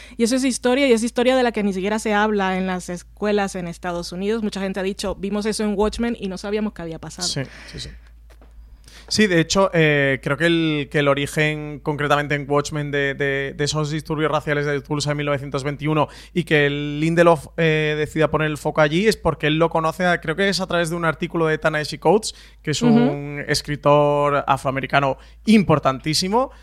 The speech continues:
Speaker 2: eh, esencial, que, bueno, tiene muchísimos premios. Luego fu-, recientemente fue más famoso porque ha estado detrás de, de Pantera Negra y Capitán <laughs> América en los cómics de Marvel, que son plenamente mainstream, pero es uno de los grandes,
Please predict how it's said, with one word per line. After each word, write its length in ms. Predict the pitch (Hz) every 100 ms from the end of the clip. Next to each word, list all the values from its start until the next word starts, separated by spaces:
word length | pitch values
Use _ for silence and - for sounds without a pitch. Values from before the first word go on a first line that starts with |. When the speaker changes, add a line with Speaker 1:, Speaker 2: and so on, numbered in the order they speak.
| - - 160
Speaker 2:
eh, 640 | 147 143 139 139 139 -
esencial, 800 | 151 143 143 127 156 160 180 214
que, 220 | 185 139 131
bueno, 200 | 131 127
tiene 220 | 135 135
muchísimos 480 | 135 131 - 135 120
premios. 380 | 147 156 165
Luego 220 | 151 151 147
fu-, 120 | 151
recientemente 600 | 151 147 156 156 147 151 - - -
fue 240 | - 160
más 320 | 151 151 151
famoso 300 | 147 147 151
porque 160 | 139 139
ha 20 |
estado 160 | 143 151
detrás 340 | 131 139 139
de, 360 | 131 139 135 123
de 120 | 131
Pantera 440 | 117 120 143 139
Negra 320 | 139 151 143 135
y 40 |
Capitán 540 | 190 - 135 - 196
<laughs> 140 | 175 -
América 320 | 190 170 147
en 80 | 180
los 140 | 160
cómics 340 | 131 170 175 139
de 80 | 135
Marvel, 480 | 139 156 170 190 185 165 135
que 100 | -
son 160 | 160 170
plenamente 420 | 160 156 147 143
mainstream, 320 | 147 156 175
pero 120 | 165 151
es 80 |
uno 100 | 156
de 80 | 165
los 160 | 160 147
grandes, 560 | 156 165 165 147 131